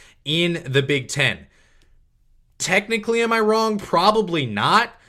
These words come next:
But because we pay more attention to teams that win, um, eh, that was wrong. Sorry.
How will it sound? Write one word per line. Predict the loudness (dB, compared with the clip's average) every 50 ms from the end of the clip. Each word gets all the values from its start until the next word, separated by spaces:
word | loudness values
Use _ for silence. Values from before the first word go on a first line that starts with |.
| _ _ _
But | -6 -2 0 0 0 0 -4
because | -6 -2 0 0 0 0
we | -2 -6
pay | -2 0 0 0 0
more | 0 -2 -2
attention | -2 -2 -4 -4 -4 -6 -6 -6
to | -8
teams | -6 -6 -8 -8 -4 -4
that | -6 -4
win, | -2 -2 0 0 0 -2 -6 -10 -20 -20 _ -4
um, | -2 -2 -2 -2 -6 -4 _
eh, | 4 6 6 6 4 2 0 -4 -2
that | -2 0 0 0
was | -2 -4
wrong. | -4 -4 -2 -2 0 0 -2 -4 -8 -14 _ _ _ _ _ _ _ _ _ _ _ _ _ _ _ _ _ _ _ _ _ _ _
Sorry. | -6 0 0 2 2 0 -2 -6